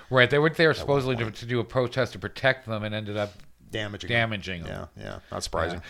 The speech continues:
Speaker 1: There's actually been a lot of damage done, too. You know, there was, uh, sandboarders. Had, they had a, were having a problem with sandboarders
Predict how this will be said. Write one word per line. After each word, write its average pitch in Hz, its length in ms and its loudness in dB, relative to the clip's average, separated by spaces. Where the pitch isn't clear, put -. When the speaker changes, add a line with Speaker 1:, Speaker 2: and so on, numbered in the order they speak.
Speaker 1:
There's 147 140 2
actually 196 240 6
been 147 100 4
a 123 60 4
lot 135 200 6
of 131 120 -2
damage 117 400 0
done, 117 240 0
too. 151 420 2
You 123 100 -4
know, 110 120 0
there 110 100 0
was, 110 160 -2
uh, 110 100 0
sandboarders. 113 800 2
Had, 104 180 -4
they 104 100 -4
had 113 120 -2
a, 104 60 -6
were 113 200 -6
having 110 220 -4
a 104 60 -8
problem 110 240 -4
with 101 100 -10
sandboarders 101 800 -8